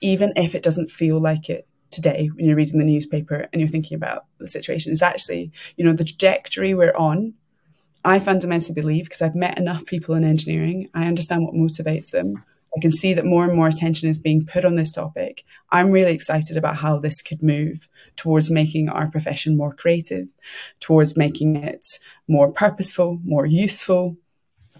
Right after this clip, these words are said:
um, and I think more exciting.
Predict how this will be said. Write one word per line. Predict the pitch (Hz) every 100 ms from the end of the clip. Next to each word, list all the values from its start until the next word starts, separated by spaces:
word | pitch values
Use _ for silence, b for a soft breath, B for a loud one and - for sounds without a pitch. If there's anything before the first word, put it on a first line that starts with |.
| _ - -
um, | 175 165 165 -
and | 170 170 170 - - - b b b b b b _
I | 190
think | 202 233
more | 196 180
exciting. | 180 - 208 220 - 180 165